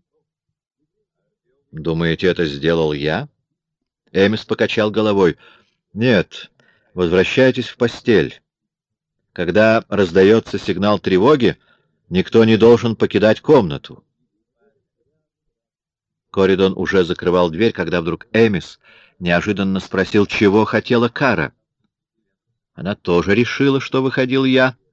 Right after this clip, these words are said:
с улыбкой ответил Коридон. "Интересно, что навело её на эту мысль?"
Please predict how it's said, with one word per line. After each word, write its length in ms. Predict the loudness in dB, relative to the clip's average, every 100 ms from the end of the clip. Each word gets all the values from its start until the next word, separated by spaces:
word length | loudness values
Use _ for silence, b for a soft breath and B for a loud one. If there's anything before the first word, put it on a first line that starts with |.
| _ _ _ _
с 140 | -12 -2
улыбкой 400 | 2 2 2 -2
ответил 380 | 0 -2 -2 -2
Коридон. 540 | -2 -2 0 -2 -2 _ _ _ _ _ _ _
"Интересно, 500 | -8 0 2 2 -2
что 520 | -6 -8 0 4 4
навело 500 | 4 0 0 0 0
её 260 | 0 0 -2
на 140 | -2
эту 200 | -2 -2
мысль?" 420 | -4 -6 -10 -18